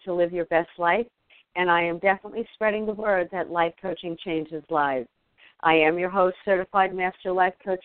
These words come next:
Kathleen Martin, also known as your Balanced Life Coach, coming to you live from the beautiful Hamptons, New York, as I do each week. And I invite you to join in on my enlightened conversation by calling six four six, six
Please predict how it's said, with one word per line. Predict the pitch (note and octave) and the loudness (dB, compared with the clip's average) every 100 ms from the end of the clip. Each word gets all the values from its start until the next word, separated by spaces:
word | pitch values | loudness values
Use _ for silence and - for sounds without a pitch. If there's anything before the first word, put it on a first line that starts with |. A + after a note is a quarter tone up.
| - | -2
Kathleen | F#3 F#3 F#3 F3+ | -2 -2 -6 -4
Martin, | F3 D#3+ D#3+ B3 C4+ _ _ _ | 0 -2 -2 -6 -8 _ _ _
also | G3+ G#3 A3 | 0 2 0
known | G3+ F#3+ F#3+ G3 | 2 4 2 -2
as | F3+ F3 | -2 -2
your | F3 E3 | -4 -2
Balanced | G3 G#3 G#3+ F3+ - | 2 2 2 -4 -4
Life | E3+ E3 | -4 -4
Coach, | - D#3+ - - _ _ _ - | -4 -4 -4 -14 _ _ _ -6
coming | E3+ D#3+ E3 | -2 -2 -4
to | F#3 | -4
you | E3 | -4
live | D#3 D#3+ D#3+ D#3 | 0 0 0 -2
from | E3 | -4
the | D#3+ | -4
beautiful | D#3 D#3+ D#3+ D#3+ E3 E3+ | -6 -6 -4 -4 -4 -4
Hamptons, | E3+ F#3 E3 E3+ D#3+ _ | -4 -4 -6 -8 -10 _
New | D#3+ | 0
York, | D#3 D#3+ B3 | 4 2 2
as | F3+ D#3+ | -2 0
I | D#3 D3+ | -2 -2
do | E3 D#3+ | -2 -2
each | D#3+ - | -4 -2
week. | E3+ B3 - _ _ - - | 0 0 -4 _ _ -20 -6
And | G#3 | 0
I | G3+ G3 | 2 2
invite | G3 F#3+ F#3+ - | 0 2 0 -2
you | G3 | -10
to | F3 | -10
join | G3 F#3 E3 | -6 -6 -4
in | - G#3+ G#3 | -6 -4 -2
on | F#3 F#3+ | -4 -4
my | F3 F3 | -4 -4
enlightened | D3+ F3+ F3 E3 G#2+ F3 | -4 -6 -4 -4 -4 -10
conversation | F3+ E3+ E3 - E3+ E3+ G3 A3+ - _ _ _ - | -10 -10 -10 -2 0 0 -4 -4 -8 _ _ _ 0
by | F#3+ | 0
calling | F#3+ G3 F3 E3+ - | 0 -4 -4 -6 -10
six | F#3 - _ | -12 -12 _
four | D#3+ D#3+ _ | -10 -10 _
six, | A#3+ B3 _ _ _ _ _ _ _ | -4 -4 _ _ _ _ _ _ _
six | A#3 A3+ | -6 -6